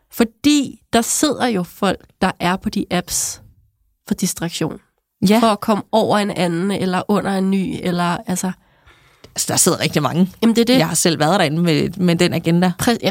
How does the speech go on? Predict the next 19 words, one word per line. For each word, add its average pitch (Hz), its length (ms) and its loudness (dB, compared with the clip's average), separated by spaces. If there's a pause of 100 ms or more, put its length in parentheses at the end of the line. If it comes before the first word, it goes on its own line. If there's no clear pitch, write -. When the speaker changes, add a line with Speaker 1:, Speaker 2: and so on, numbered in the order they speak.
Speaker 1:
det 196 100 0
har 240 80 2
jeg - 160 -4
også. - 320 -4
Hundrede. 208 280 2 (460)
Altså, 208 180 0
så 226 140 -2
det 240 160 2
er 220 40 4
sådan, 196 460 -2 (100)
åh 202 240 -2
nej. 120 280 -2 (120)
Ikke? 254 200 -2
Så 254 80 0
møder 226 300 2
man... 202 260 0 (520)
Så 247 100 0
hvis 240 120 -2
man 233 140 0